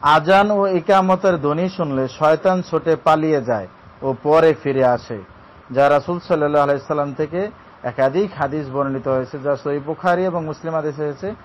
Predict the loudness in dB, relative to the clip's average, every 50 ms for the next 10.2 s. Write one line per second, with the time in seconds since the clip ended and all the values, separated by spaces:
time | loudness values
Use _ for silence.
0 | -20 -20 -20 -14 -8 -8 -8 -8 -2 -4 -2 -2 -2 -4 -2 -2 -4 -4 -4 -6
1 | -6 -8 -4 -4 -4 -4 -4 -8 -6 -4 -4 -6 -4 -4 -6 -6 -4 -4 -4 -4
2 | -4 -6 -6 -8 -8 -12 -12 -16 -18 -18 -20 -20 -20 -20 -20 -20 -20 -20 -18 -12
3 | -2 0 2 2 4 4 2 2 0 -2 -4 -2 -2 0 2 4 4 6 4 4
4 | 4 2 0 0 0 -2 -2 -2 2 2 2 2 4 2 0 0 0 -2 -2 0
5 | 2 2 4 4 4 4 4 2 -2 -4 -4 -4 -8 -14 -16 -20 -20 -20 -20 -20
6 | -20 -20 -8 0 2 4 4 2 2 0 0 0 2 2 2 2 2 2 2 2
7 | 2 2 2 2 2 2 2 2 -2 0 4 4 6 4 4 2 -2 -2 -2 -2
8 | 0 0 0 0 0 -2 -4 -6 -6 -8 -8 -10 -12 -6 -4 -2 -2 -2 0 0
9 | 0 0 -2 -4 -6 -6 -8 -8 -8 -10 -10 -10 -8 -6 -6 -6 -6 -8 -8 -8
10 | -6 -8 -8 -8